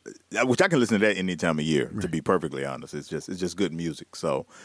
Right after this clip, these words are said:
Speaker 1: yeah.
Speaker 2: So,
Speaker 1: But,
Speaker 2: so
Speaker 1: but, 'cause honestly, I'm not, I'm not a big Christmas music guy, and unless the music, i-, if I don't like it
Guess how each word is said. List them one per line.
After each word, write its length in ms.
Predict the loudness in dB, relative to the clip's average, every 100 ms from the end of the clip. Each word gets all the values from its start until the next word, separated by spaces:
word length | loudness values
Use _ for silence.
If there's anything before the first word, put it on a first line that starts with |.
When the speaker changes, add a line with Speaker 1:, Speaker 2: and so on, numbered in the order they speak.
| -20 -20 -20 _
Speaker 1:
yeah. 300 | -8 -6 -6 -10 _ _ _
Speaker 2:
So, 420 | 2 6 6 6
Speaker 1:
But, 80 | 4
Speaker 2:
so 240 | 4 4 2 -4 _
Speaker 1:
but, 80 | -4
'cause 140 | 2
honestly, 340 | 4 2 2 2
I'm 100 | 4
not, 240 | 2 2
I'm 100 | 2
not 120 | 2
a 60 | 0
big 220 | -2 -4
Christmas 360 | -2 -6 -6 -6
music 380 | -4 -2 -4
guy, 560 | 0 4 4 2 -4 -10 _ 0
and 160 | 0 2
unless 480 | 2 4 4 4 2
the 100 | 0
music, 340 | 2 2 0 _ 0
i-, 80 | 2
if 120 | 2
I 100 | 2
don't 300 | 2 2 2
like 280 | 2 2 2
it 240 | 0 -2